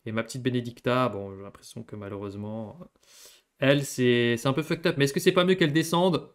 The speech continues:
pour, euh, peut-être que l'année der-, l'année prochaine, en, en Europe Cup, elle, euh,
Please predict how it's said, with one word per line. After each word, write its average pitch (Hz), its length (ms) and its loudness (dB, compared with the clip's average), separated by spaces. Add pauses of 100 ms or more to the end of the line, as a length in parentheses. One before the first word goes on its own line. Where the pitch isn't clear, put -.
(260)
pour, 131 220 2
euh, 135 80 6
peut-être 165 360 0
que 165 80 0
l'année 151 160 4
der-, 147 300 8
l'année 147 200 4
prochaine, 156 480 0
en, 143 320 4
en 143 60 2
Europe 143 320 2
Cup, 160 240 2
elle, 139 160 4
euh, 131 240 4